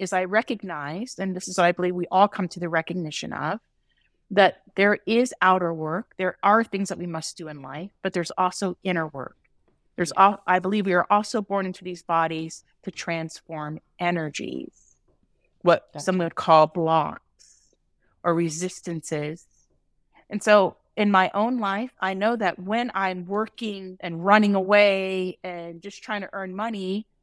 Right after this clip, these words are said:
Speaker 1: that's where the resistance is. I don't, I feel
Speaker 2: Gotcha.
Speaker 1: unwell in myself. I don't, I, I feel unhappy. I feel unfulfilled. I've never, uh, uh, uh, to this day, I'm fifty years old. I, in, in that type of journey, I've never felt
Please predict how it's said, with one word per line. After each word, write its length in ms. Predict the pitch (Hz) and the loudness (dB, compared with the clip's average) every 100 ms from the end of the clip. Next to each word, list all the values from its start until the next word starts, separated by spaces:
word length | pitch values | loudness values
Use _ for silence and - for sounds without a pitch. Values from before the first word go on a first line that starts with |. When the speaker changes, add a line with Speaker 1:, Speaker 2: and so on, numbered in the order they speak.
| _ - | _ -8
Speaker 1:
that's 440 | 180 175 170 - | 0 0 0 -6
where 280 | 180 175 175 | -4 -2 -2
the 140 | 208 220 | -4 -10
resistance 680 | 240 233 311 - 220 - | -10 -12 -14 -14 -14 -10
is. 420 | 131 - _ _ _ _ _ _ - | -12 -12 _ _ _ _ _ _ -8
I 100 | 160 | -4
don't, 200 | 170 165 | -2 -2
I 120 | 175 | -4
feel 240 | 160 196 160 | -4 -6 -6
Speaker 2:
Gotcha. 60 | |
Speaker 1:
unwell 320 | 160 175 220 | -4 0 2
in 100 | 220 | 2
myself. 640 | 214 208 - 214 196 202 _ _ _ _ - | 2 0 2 4 6 4 _ _ _ _ -6
I 100 | 165 | -4
don't, 180 | 131 - - 180 | -4 -8 -6 0
I, 180 | 170 - | 0 0
I 100 | 170 | -6
feel 280 | - 185 147 | -6 -6 -6
unhappy. 680 | 151 170 220 196 - 208 165 | -8 -4 0 0 0 -2 -2
I 80 | |
feel 180 | 170 175 | -4 -6
unfulfilled. 500 | 160 151 - 185 180 | -10 -12 -8 -4 -2
I've 160 | 156 156 | -2 -4
never, 560 | 165 202 247 196 143 _ _ _ _ - _ | -2 0 2 0 -4 _ _ _ _ -20 _
uh, 120 | 165 - _ - | -6 -6 _ -16
uh, 100 | - - | -14 -12
uh, 240 | 165 - - _ _ _ | -12 -12 -14 _ _ _
to 120 | - 220 | -6 -4
this 200 | 196 - | -6 -2
day, 440 | 180 170 156 151 | 0 0 -2 -4
I'm 140 | 147 151 | -6 -8
fifty 280 | 180 - | -10 -6
years 220 | 185 170 220 | -2 0 0
old. 260 | 156 160 _ _ _ - | -2 -4 _ _ _ 0
I, 260 | 196 180 - | 2 2 0
in, 320 | - 262 269 - | 0 2 2 -2
in 220 | 226 226 | -6 0
that 200 | 208 208 | 2 2
type 300 | - 208 208 | 0 -4 -4
of 140 | 226 202 | -6 -8
journey, 260 | 226 208 | -8 -6
I've 200 | 180 180 | -4 -4
never 280 | 190 190 185 | -6 -6 -8
felt 320 | 175 175 151 | -8 -4 -4